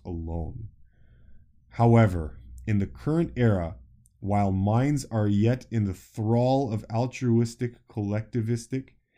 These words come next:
and divine moralistic spooks, the egoist's rational course is to utilize such spooks to control others. The next speaker, Professor M,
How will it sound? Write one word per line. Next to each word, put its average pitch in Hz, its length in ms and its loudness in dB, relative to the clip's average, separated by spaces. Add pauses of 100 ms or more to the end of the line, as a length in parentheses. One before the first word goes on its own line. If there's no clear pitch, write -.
(120)
and 101 220 0
divine 101 600 0
moralistic 107 760 0
spooks, - 720 -2 (1080)
the 117 220 0
egoist's 143 760 4
rational 123 640 -2
course 98 500 -4
is 113 140 -6
to 110 120 0
utilize 101 760 0
such - 320 -10
spooks - 720 -6 (240)
to 107 100 -4
control 95 720 -6
others. 78 500 -12 (1300)
The 107 80 0
next 151 380 2
speaker, 151 640 -2 (260)
Professor 120 520 -2
M, 123 420 0